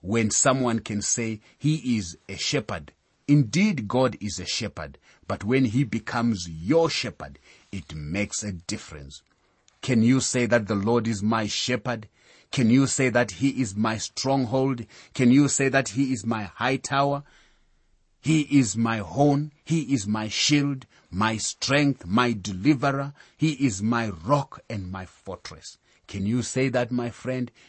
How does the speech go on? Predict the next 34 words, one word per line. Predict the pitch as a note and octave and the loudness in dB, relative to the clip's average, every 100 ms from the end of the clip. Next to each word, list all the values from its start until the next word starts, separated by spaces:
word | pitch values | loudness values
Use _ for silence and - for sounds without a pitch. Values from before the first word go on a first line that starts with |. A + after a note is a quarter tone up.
| - | -8
You | G#2 | -6
can | A2 A2 - | -2 -2 0
only | C3 A#2 A2+ | 0 0 -2
say | - - A2 | -6 -4 -4
that | G2+ G2 D#2+ - _ _ _ | -4 -6 -8 -16 _ _ _
when | A#2 D3+ | 2 4
you | D#3 C3 | 4 2
first | - B2+ - | -2 -6 -2
of | A#2+ - | -4 -2
all | C#3 C#3+ | 0 2
respond | B2 - - E3 D3 A#2+ | 2 -2 4 4 4 2
to | |
his | C3 D#3 A#2+ | 2 2 2
invitation | E3 E3+ B2+ C#3 D#3+ C#3+ G2+ D#2 - - - - | 0 0 0 0 0 0 -4 -8 -12 -18 -16 -12
to | A2 - | -10 -2
take | E3 D3 G#2+ | 0 0 -4
Jesus | F2+ C#3+ D#3+ G2 D#2+ - - _ _ _ _ - | -4 -2 0 -2 -6 -12 -14 _ _ _ _ 2
as | C3+ B2 - - _ _ | 4 4 0 -8 _ _
the | - F#2 | -12 0
only | - E3+ C#3+ A#2 | 4 6 6 2
one | F2 D#2 D2+ _ _ | -2 -6 -10 _ _
who | B2 A2+ | -2 -2
gives | G2+ A#2+ - | 0 -2 0
you | A2+ A#2 | -2 -2
salvation | - F#2+ E2+ G#2 G2+ - E2+ D2+ _ _ _ | -2 -6 -6 -6 -6 -8 -10 -14 _ _ _
by | D#2 G2 | -6 -4
the | F#2 - | -4 -6
atoning | - - E3+ E3+ D3+ | -8 -2 0 2 2
sacrifice | - C#3 A2 A2+ - G#2+ G#2+ | 0 -2 -4 -8 -6 -6 -6
that | - G#2+ - | -6 -8 -4
he | B2 | -4
paid | A2+ C#3+ C3+ | -2 -2 -4
for | - F#2+ | -6 -12
you | E2 F2 D2 | -10 -10 -12